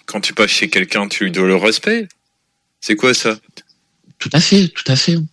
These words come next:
Speaker 2: Mais, euh, voilà, donc, euh, après, euh, je parlais aussi de, donc de, de, de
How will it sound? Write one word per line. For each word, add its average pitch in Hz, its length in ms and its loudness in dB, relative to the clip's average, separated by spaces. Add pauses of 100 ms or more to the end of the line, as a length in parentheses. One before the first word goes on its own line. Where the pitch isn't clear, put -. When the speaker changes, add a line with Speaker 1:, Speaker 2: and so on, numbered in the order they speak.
(280)
Speaker 2:
Mais, 107 440 6
euh, 101 300 4
voilà, 151 320 2
donc, 107 380 2
euh, 101 300 0 (580)
après, 135 360 2
euh, 101 280 4
je 95 120 0
parlais 113 200 2
aussi 117 320 0
de, 101 240 2
donc 104 220 2
de, 90 380 2
de, 92 60 -10
de 85 200 -12